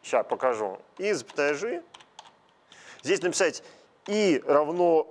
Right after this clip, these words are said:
нулю, жи равно единице». И это вполне нормальная операция инициализации.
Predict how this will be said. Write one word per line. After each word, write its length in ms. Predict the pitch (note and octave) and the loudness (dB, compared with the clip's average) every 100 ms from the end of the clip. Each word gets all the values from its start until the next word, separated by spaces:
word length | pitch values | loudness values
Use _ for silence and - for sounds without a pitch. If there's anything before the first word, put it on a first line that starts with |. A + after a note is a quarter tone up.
| - | -4
нулю, 520 | D#3 E3 F#3 F3 C3 | 0 2 4 4 4
жи 200 | A2 E3 | 4 4
равно 300 | D3+ C#3+ D3 | 4 2 0
единице». 680 | C#3+ C3+ F3+ D4+ D#4+ - G2+ _ _ _ _ _ _ _ - - - _ - - - - _ _ - - _ _ _ _ _ - - - - - - | -2 -2 -4 -4 -6 -8 -12 _ _ _ _ _ _ _ -16 -16 -18 _ -20 -20 -20 -20 _ _ -20 -20 _ _ _ _ _ -20 -18 -20 -20 -8 2
И 80 | |
это 160 | G#3+ G#3+ | 2 2
вполне 320 | - G3+ B3 | 0 0 2
нормальная 560 | C4 E3 E3+ G#3 G3 D#3+ | 2 4 2 2 2 2
операция 480 | D#3 C3+ D3 F3 D3 | 2 2 2 2 -2
инициализации. 600 | C3 C3+ B2 A2+ F#2+ | -2 -4 0 -2 -4